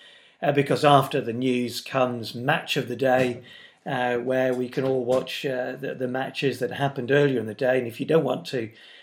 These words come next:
uh, have the results spoilt for you and you want to enjoy the moment and, uh, go through the whole pain or, or joy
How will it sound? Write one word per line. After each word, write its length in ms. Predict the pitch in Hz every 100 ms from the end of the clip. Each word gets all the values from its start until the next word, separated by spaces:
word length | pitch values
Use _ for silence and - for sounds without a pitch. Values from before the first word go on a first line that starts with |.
| _ -
uh, 140 | 139
have 240 | 117 135 131
the 100 | 113
results 480 | 117 113 123 123 -
spoilt 500 | - - 151 147 147
for 240 | - 143
you 160 | 139 143
and 80 |
you 80 | 123
want 200 | 117 117
to 80 | 113
enjoy 520 | 107 107 127 139 139
the 100 | 127
moment 520 | 123 131 139 135 131
and, 240 | - 104 - - - - -
uh, 300 | 120 110 107 104
go 200 | 131 127
through 200 | 123 131
the 100 | 110
whole 280 | - 135 113
pain 640 | - - 151 147 143 135 - - -
or, 260 | - - 131
or 60 |
joy 440 | - 147 143 143